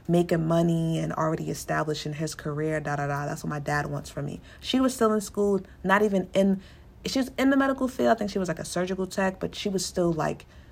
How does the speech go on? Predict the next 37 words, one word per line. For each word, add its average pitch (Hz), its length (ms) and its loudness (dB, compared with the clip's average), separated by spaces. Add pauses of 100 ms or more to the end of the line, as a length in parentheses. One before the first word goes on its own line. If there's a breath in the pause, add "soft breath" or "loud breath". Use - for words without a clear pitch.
(160 soft breath)
building 156 360 4
herself - 480 -2
up, - 220 -6
right? 135 160 0
Trying 190 220 -2
to 165 60 0
get - 200 -6
there. - 220 -8 (1400)
And 208 140 0
Kevin 214 320 6
said, 165 320 6 (380 loud breath)
"Do 214 60 4
you 254 60 8
have 277 100 4
a 240 40 4
good 240 180 4
relationship 208 460 2
with 220 140 -2
your 214 80 2
dad?" 240 300 2 (720 soft breath)
And 196 80 2
she 233 120 0
said, 262 180 2
"Yeah." 339 280 2 (480 soft breath)
So 208 100 0
he 220 140 6
was 220 120 4
like, 202 140 0
"So - 160 -4
why 196 220 6
are 294 120 2
you 220 200 0
online 175 640 2
talking 175 320 -2
to - 200 -4
a 151 80 -6
stranger 151 800 0